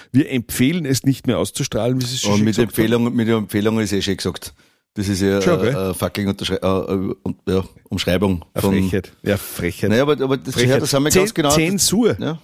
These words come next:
Speaker 1: Zehn
Speaker 2: das ist Zensur.
Speaker 1: fucking Sur. Anders gesagt, hey,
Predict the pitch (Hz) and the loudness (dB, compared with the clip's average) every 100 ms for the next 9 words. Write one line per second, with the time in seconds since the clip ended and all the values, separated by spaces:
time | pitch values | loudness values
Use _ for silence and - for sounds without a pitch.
0 | _ - 156 165 180 123 135 - 135 135 | _ 0 2 0 -2 -6 -4 -2 0 0
1 | 160 156 - - - 143 101 - _ _ | -2 -2 -6 -2 2 2 2 -6 _ _
2 | _ _ _ - 147 196 196 - - 135 | _ _ _ -4 -2 0 -2 -4 -2 0
3 | 135 | 0